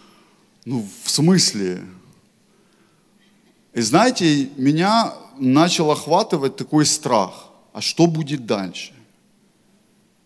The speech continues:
Вот тут лодка начинает наполняться водой. Что будет дальше? А вдруг щас будут последствия? А вдруг это щас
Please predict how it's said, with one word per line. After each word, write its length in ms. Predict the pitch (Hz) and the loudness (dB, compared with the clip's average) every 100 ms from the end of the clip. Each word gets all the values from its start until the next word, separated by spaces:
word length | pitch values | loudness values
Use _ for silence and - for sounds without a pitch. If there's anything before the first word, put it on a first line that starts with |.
| _ _ _ | _ _ _
Вот 280 | 101 131 - | 0 0 2
тут 180 | 196 196 | -2 0
лодка 400 | 139 185 190 135 | 2 2 0 -4
начинает 600 | 135 127 117 131 139 - | -4 -4 -4 -4 -4 -6
наполняться 720 | 120 - 113 113 123 123 120 | -10 -6 -4 -2 -4 -6 -8
водой. 260 | 113 101 98 | -8 -6 -8
Что 220 | - 156 | -6 -6
будет 360 | 156 151 151 127 | -6 -8 -10 -6
дальше? 460 | 104 87 - - _ _ _ _ _ _ _ _ _ _ _ _ _ _ - | -6 -6 -14 -20 _ _ _ _ _ _ _ _ _ _ _ _ _ _ -18
А 100 | 101 | -14
вдруг 280 | - 151 - | -4 -4 0
щас 200 | 147 113 | -2 -2
будут 440 | 131 127 - - | -4 -4 -8 -10
последствия? 840 | 113 - 101 101 120 - 95 87 - | -8 -6 -4 -4 -4 -6 -10 -12 -10
А 80 | |
вдруг 340 | 95 95 135 135 | -8 -4 -4 -4
это 160 | 135 | -8
щас 400 | 120 120 113 - | -6 -4 -4 -6